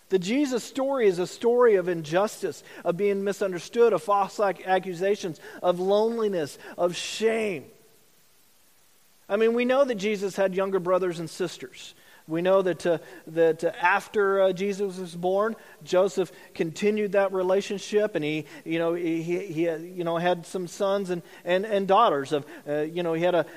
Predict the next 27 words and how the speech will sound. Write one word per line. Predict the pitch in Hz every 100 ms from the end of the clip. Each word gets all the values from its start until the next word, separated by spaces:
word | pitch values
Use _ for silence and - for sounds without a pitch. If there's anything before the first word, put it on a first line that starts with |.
| -
Joseph | 131 170 170 160
Junior, | 139 175 226 226
he |
had | 151 143
James, | 139 165 190 220 214
he | 175
had | 151 139
Jude. | 143 180 202 247 262 - - _ _ _
He | 185
had | 185
a |
couple | 208 196
sisters | 165 - 214 - 247 226
that | 170 - -
for | 185
some | 175 202
reason | 202 214 214
rename-, | 190 180 180 180 180
uh, | 170
you | 185 190
know, | 175 156 160 156 196
remained | 156 165 175 180 165
unnamed. | 160 175 156 156 165 185 165
I | 143
don't | 160
know | 160
why. | 156 156 135 131 247